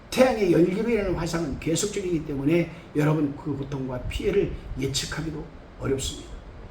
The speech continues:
태양의 강렬한, 여러분, 이 에너지 방출로 인해서 태양풍이 일곱 배나 더 강하게 불어닥칠 것이고 어쩌면 우주의 유해 물질을 차단해주는 대기권의 구멍이 날 수도 있습니다.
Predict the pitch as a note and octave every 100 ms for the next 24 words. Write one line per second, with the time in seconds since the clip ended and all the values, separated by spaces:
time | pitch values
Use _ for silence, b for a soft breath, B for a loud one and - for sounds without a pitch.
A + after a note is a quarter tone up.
0 | - - - - - - - C4+ C4 G#3
1 | E3 E3 F#3+ G#3 G#3+ G#3 E3+ E3 E3 D3+
2 | D3 C#3+ F3 D#3 D#3 D3 C#3 C3 C3 B2+
3 | - D3+ - B - A#3+ B3 G#3+ G3+ F3+
4 | C#3+ E3+ F#3+ G3+ G3+ F3 E3 D#3 D#3 D3+
5 | B2+ D3+ D#3+ B2 - - - A#2 C3+ B2+
6 | - B B - E3+ G#3+ G3 E3 E3+ G#3
7 | G#3 G3+ E3 F3 G#3+ G3 E3+ F3 D#3 -
8 | F#3+ E3 D3 D3 E3+ D3+ B - - E3+
9 | G#3 G3 F3 D3 F3 F#3 F3 D3+ - C3+
10 | B2+ - C#3